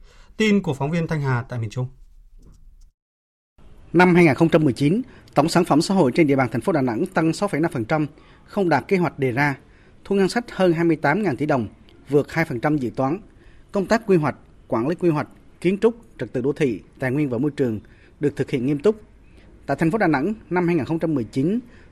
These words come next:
Speaker 2: là năm đẩy mạnh thu hút đầu tư, đạt nhiều kết quả tích cực với tám ngàn sáu trăm tỷ đồng vốn đầu tư trong nước và gần sáu trăm sáu mươi triệu đô la Mỹ vốn đầu tư nước ngoài, gấp tám lần số vốn đầu tư năm ngoái. Vốn đầu tư phát triển hơn bốn mươi ngàn tỷ đồng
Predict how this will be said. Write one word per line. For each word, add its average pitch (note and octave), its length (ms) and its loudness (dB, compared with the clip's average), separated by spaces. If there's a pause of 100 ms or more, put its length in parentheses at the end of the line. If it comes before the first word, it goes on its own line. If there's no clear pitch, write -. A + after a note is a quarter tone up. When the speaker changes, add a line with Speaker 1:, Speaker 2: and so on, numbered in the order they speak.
Speaker 2:
là D3 180 0
năm F3 260 0
đẩy C3+ 100 0
mạnh D3+ 220 -2
thu F3+ 120 -2
hút G3 60 -8
đầu A#2+ 120 -4
tư, D#3 260 2 (580)
đạt D3+ 220 -2
nhiều C#3 120 0
kết G3 140 -2
quả B2+ 100 -2
tích - 180 -8
cực D3 200 0 (440)
với D#3 220 0
tám G3+ 280 0
ngàn C#3 240 -2
sáu F#3 160 -6
trăm D#3+ 140 -2
tỷ C3 120 -4
đồng B2 240 -2
vốn C3+ 180 -2
đầu C#3+ 180 -2
tư C#3 100 -2
trong C#3+ 200 -2
nước G#3 160 2 (340)
và C#3 100 0
gần C#3 240 2
sáu G3 160 -2
trăm E3+ 280 0
sáu F#3 220 -4
mươi G3 180 -2
triệu B2 120 -2
đô C#3 80 -2
la D3+ 120 2
Mỹ C#3 280 -2 (220)
vốn E3 140 0
đầu D3 100 0
tư D3+ 160 0
nước D#3+ 180 2
ngoài, A#2 240 -2 (480)
gấp G#3 160 -2
tám F#3 160 0
lần D3 260 -2
số D3 140 -6
vốn F3+ 140 0
đầu C#3 120 2
tư C#3 140 2
năm C#3 140 0
ngoái. C3 260 -2 (640)
Vốn F#3+ 120 0
đầu G3 100 2
tư F#3+ 120 2
phát A3+ 160 -6
triển D3+ 240 0
hơn E3+ 240 0
bốn F3 140 2
mươi A3 100 0
ngàn C#3 140 -2
tỷ B2+ 120 -4
đồng B2+ 220 0